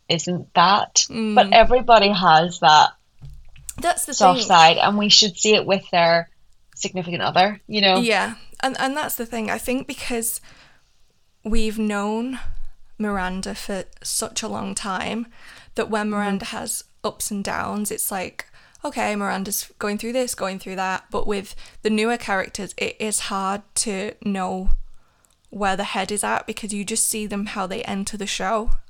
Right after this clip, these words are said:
Speaker 2: and then you're like,
Speaker 1: Mm.
Speaker 2: "Oh, like, is that just how they are, or are they going through
Speaker 1: Yeah.
Speaker 2: a hard time or a good time?" It's just, I don't know, it's, it's just interesting to get to know these newer characters in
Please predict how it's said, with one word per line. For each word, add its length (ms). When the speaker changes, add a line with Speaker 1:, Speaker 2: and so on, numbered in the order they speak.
Speaker 2:
and 220
then 160
you're 120
like, 180
Speaker 1:
Mm. 300
Speaker 2:
"Oh, 240
like, 320
is 140
that 180
just 140
how 180
they 160
are, 480
or 260
are 80
they 140
going 240
through 280
Speaker 1:
Yeah. 380
Speaker 2:
a 40
hard 300
time 340
or 100
a 60
good 280
time?" 420
It's 160
just, 180
I 80
don't 100
know, 60
it's, 160
it's 140
just 300
interesting 480
to 100
get 200
to 100
know 160
these 200
newer 300
characters 680
in 300